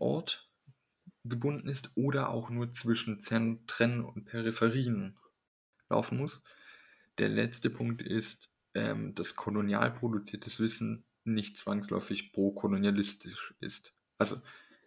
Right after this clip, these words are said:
selbst wenn die Umstände koloniale sind, muss das Wissen nicht diese Umstände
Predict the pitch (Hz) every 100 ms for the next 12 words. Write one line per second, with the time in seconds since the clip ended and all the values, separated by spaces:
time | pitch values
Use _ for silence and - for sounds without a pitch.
0 | _ - 113 - 110 98 104 135 143 -
1 | - 101 101 - - _ - 120 110 101
2 | 110 117 113 - - - 113 - 113 117
3 | 117 117 110 101 104 110 - 107 104 101
4 | 107 - 107 107 101 101